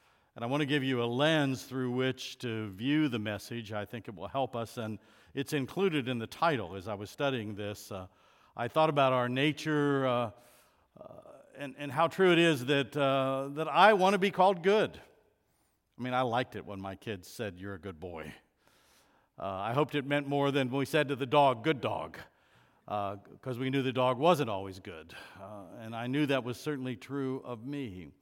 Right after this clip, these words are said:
Uh, but in one way or another, we're trying to get people to call us good. And there are some good things about that, and, uh, there are some bad things about that. And I think Jesus helps us see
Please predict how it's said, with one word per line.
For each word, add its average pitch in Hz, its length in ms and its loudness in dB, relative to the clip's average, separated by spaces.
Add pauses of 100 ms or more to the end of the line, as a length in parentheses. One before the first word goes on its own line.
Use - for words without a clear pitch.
(720)
Uh, 110 180 -8
but 135 220 -2
in 139 160 -2
one 208 280 4
way 190 220 8
or 165 120 6
another, 147 500 6
we're 131 180 0
trying 190 460 2
to 143 80 2
get 143 200 -2
people 135 260 -6
to 117 60 -4
call 120 260 0
us 113 120 -6
good. 110 420 -6 (1040)
And 123 280 -6
there 127 260 2
are 120 40 0
some 113 220 -8
good 120 220 -6
things 170 220 -2
about 190 260 0
that, 247 560 -2 (120)
and, 123 520 -4
uh, 123 280 -2
there 135 180 -2
are 131 40 -4
some 127 180 -4
bad 160 300 0
things 98 220 -6
about 90 300 -10
that. 82 240 -10
And 92 100 -14
I 92 60 -12
think 98 200 -12
Jesus 101 380 -12
helps 123 320 -8
us 90 240 -12 (340)
see 135 480 -4